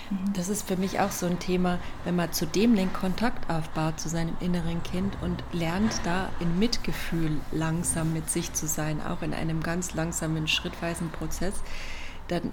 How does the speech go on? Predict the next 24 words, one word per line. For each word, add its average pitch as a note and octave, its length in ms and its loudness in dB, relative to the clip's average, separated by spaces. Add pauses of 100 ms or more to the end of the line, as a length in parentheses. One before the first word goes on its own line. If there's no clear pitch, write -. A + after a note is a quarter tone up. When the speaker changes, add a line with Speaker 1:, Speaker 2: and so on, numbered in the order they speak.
(120)
Speaker 2:
kommst F#3+ 320 0
du - 100 -4
automatisch F3+ 760 4
auch D3 260 0
wieder D#3 240 0
zu - 140 -4
dieser D#3+ 340 0
Intuition D#3+ 840 0
und D#3 180 -2
zu F3 100 -2
dieser D#3+ 320 -2
Liebe D#3+ 440 2 (100)
Speaker 1:
Mhm. - 60 -6
Speaker 2:
eigentlich E3 380 -2
zu - 140 -2
dir F3 240 -2
zurück. - 460 0
Das D#3+ 220 0
ist D#3+ 160 0
so E3+ 180 2
mein E3 300 0
Empfinden. D#3 680 -2
Also, D#3+ 300 2 (240)
Speaker 1:
Mhm. G3+ 300 0